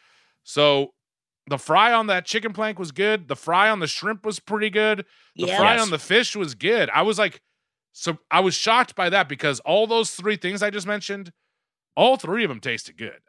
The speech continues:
Speaker 1: I, like, I'm not gonna
Speaker 2: Yeah.
Speaker 1: lie. All three of 'em tasted pretty damn good. I was, like,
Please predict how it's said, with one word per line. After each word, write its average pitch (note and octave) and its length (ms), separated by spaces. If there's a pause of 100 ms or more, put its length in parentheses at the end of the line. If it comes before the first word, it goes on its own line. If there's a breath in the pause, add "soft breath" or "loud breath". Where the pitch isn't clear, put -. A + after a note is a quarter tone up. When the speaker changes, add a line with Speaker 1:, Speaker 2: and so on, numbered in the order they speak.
Speaker 1:
I, C#3 140 (100)
like, D3+ 240
I'm E3+ 120
not B3 160
gonna E3+ 140
Speaker 2:
Yeah. G3 100
Speaker 1:
lie. G2 220 (380)
All F3+ 180
three G3 260
of A3+ 80
'em G#3 100
tasted F#3+ 460
pretty G#3+ 260
damn G#3 300
good. G#3 280
I D#3 80
was, D3+ 180
like, D3 300